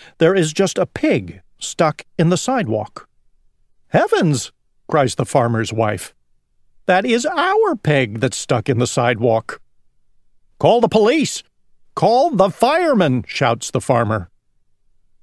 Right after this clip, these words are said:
By this time, everyone in the city has come to see the small pig. The policemen hold back the huge crowd. The firemen bring tools to break the sidewalk.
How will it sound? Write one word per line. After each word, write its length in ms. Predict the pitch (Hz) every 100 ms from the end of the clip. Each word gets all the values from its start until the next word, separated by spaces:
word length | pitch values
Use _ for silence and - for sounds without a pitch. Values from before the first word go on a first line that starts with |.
| _ -
By 200 | 120 127
this 240 | 151 -
time, 460 | - 160 110 104 120 - - _ _
everyone 720 | 196 247 214 123 120 107 110
in 220 | 131 156 127
the 60 |
city 440 | 120 - 165 110 110
has 200 | 131 -
come 380 | - 170 180
to 140 | 202 214
see 280 | - 139 113
the 160 | 127
small 440 | - 127 123 123 135
pig. 440 | 135 120 107 104 - _ _ _ _ _ _ -
The 100 | 127
policemen 640 | 131 131 147 175 - 104
hold 500 | 92 127 156 170 147
back 400 | 127 131 113 - -
the 120 | 120
huge 720 | - - 175 156 104 104 -
crowd. 580 | - 143 131 110 101 104 _ _ _ _ _ _ _ _ _ _ -
The 100 | 135
firemen 680 | - 180 214 165 120 127
bring 300 | 135 143 160
tools 540 | 135 - 254 165 120 123
to 140 | -
break 600 | 160 107 139 220 143 - -
the 100 | -
sidewalk. 760 | 170 - 214 226 143 107 - -